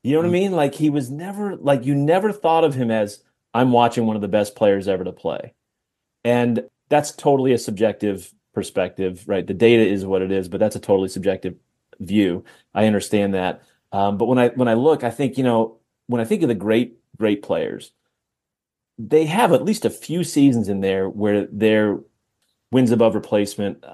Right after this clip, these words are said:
Speaker 1: I don't even like pronouncing war. I just, I, is it war, war? I don't even know how you're supposed to pronounce it.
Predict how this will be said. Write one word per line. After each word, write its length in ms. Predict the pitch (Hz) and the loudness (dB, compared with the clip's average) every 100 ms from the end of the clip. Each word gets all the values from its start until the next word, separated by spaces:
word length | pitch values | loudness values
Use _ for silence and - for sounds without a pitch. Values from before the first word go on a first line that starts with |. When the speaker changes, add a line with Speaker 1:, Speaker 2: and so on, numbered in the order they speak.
| - | -8
Speaker 1:
I 100 | 147 | -2
don't 100 | 254 | 2
even 240 | 294 165 | 2 2
like 300 | 127 127 - | 2 0 -2
pronouncing 540 | - 107 113 110 92 92 | -8 -4 -4 -4 -8 -2
war. 400 | 95 101 87 85 | 2 4 2 -2
I 100 | 107 | 0
just, 220 | 139 - | -2 0
I, 100 | 127 | -2
is 120 | 127 | 0
it 100 | 117 | 0
war, 400 | 101 135 160 160 - | 0 2 4 2 -4
war? 760 | 147 87 104 120 131 139 147 | -14 -10 0 4 4 4 2
I 60 | 123 | 0
don't 80 | 143 | -2
even 140 | 117 | -2
know 80 | 113 | -2
how 80 | 120 | -2
you're 160 | 110 | -2
supposed 260 | - 110 101 | -4 -4 -2
to 60 | - | 0
pronounce 280 | - - | 0 0
it. 120 | - | -2